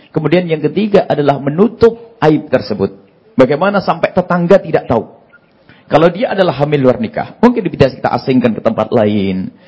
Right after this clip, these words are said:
Kita informasikan kalau di sana sudah menikah, suaminya meninggal atau bagaimana-bagaimana. Jangan sampai ada orang merendahkan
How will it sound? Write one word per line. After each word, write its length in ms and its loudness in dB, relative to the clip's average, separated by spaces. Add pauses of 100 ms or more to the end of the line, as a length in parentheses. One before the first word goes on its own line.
(200)
Kita 160 2
informasikan 640 -2
kalau 160 0
di 160 -4
sana 160 0
sudah 240 -2
menikah, 320 -2
suaminya 400 -4
meninggal 480 0
atau 80 2
bagaimana-bagaimana. 1040 -2
Jangan 240 0
sampai 240 0
ada 160 -2
orang 160 0
merendahkan 1040 -2